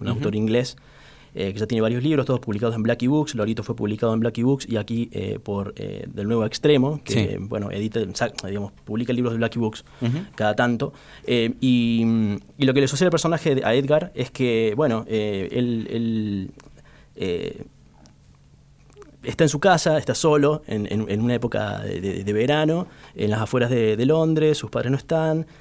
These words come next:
Speaker 1: eh, su novia tampoco, se ha ido a una, a un, a un país exótico, y él está con su perro, está,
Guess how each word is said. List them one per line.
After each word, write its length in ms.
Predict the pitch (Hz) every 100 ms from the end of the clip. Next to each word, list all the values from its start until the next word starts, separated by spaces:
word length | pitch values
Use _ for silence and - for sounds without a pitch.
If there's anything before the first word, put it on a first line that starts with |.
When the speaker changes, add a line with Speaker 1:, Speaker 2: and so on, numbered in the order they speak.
| - -
Speaker 1:
eh, 360 | 107 104 98 92
su 160 | - 123
novia 240 | 123 120
tampoco, 480 | 110 135 175 147 151
se 100 | 120
ha 40 |
ido 120 | 113 117
a 40 |
una, 320 | 110 104 101 104
a 120 | -
un, 500 | 107 107 104 98 98 -
a 60 |
un 60 | 113
país 440 | 110 110 110 - -
exótico, 680 | - - 147 131 123 160 190 - - - - - - -
y 160 | 135 135
él 60 |
está 140 | 139 135
con 120 | 131
su 100 | 156
perro, 420 | 170 160 156 143
está, 480 | 110 123 117 113